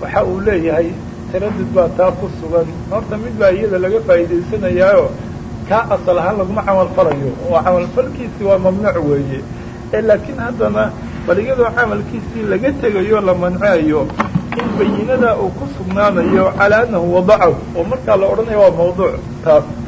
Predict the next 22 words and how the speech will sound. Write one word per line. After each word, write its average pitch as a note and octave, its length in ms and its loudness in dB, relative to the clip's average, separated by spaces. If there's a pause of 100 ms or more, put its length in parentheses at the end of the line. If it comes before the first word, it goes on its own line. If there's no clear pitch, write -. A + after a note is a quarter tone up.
(320)
Iyo G3 140 -2
dee A3 180 -2
inaanu A3+ 380 -8
ku A3+ 100 -10
sugnaanayo G#3+ 480 -4
meesha A3+ 360 -2
ixtimaal, G3 440 -2 (580)
uu G#3+ 120 -2
meesha A3 360 2
uu F#3 280 -6
jirayo, F3+ 520 -2 (340)
taraddud F#3 500 -4
baa D#3 160 2
jira, D3+ 340 0 (260)
oo D#3+ 420 2 (240)
Zarkashi F3+ 520 -4
oo F#3+ 100 -2
tan G3 220 -6
ay E3+ 160 0
kaba G#3 280 -4
soo F#3+ 160 -4
noqonayeen, F3+ 640 -2